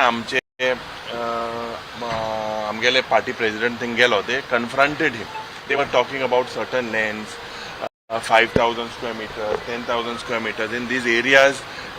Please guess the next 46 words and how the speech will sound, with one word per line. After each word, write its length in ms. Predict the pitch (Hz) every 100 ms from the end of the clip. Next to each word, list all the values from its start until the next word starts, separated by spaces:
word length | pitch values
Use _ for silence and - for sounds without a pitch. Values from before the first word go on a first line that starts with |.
| -
ते 140 | 147 147 139 120 - 120
करपा 300 | 151 156 180 165
सोदता. 180 | 139 143 104 107
We 120 | 160
will 180 | 202 180
make 100 | 175
sure 200 | - 202
it 80 | 196
doesn't 260 | 151 147 175
happen. 260 | 156 131
This 140 | 120 139
is 80 | 160
not 180 | 175 185
in 120 | 175
the 120 | 170 -
interest 420 | 131 131 131 156 143
of 100 | 127
the 100 | 117
state. 260 | - 175 185 - - -
And, 280 | 139 190 202 - - - - 120
uh, 180 | 123 127
I 140 | 120 135 147
believe 200 | 170 156
जी 120 | 151 156 151
पड, 220 | 147 143 120 104
uh, 120 | 127 120 -
case 300 | 185 214 208
also 240 | 185 175
has 160 | 190 180
to 100 | 185
be 100 | 170
registered. 440 | 143 120 120 -
We 60 | 123
have 160 | 127 117
asked 240 | 131 -
our, 140 | 127 123 - - - -
uh, 100 | 127
party 280 | 123 117 135
president 440 | 123 117 120 131
to 80 | 123
look 240 | 123 131 139 _ -
into 280 | 120 123 156
it, 80 | -
ki 80 | 156
how 340 | 120 127 175 160 -
sale 440 | 170 180 196 190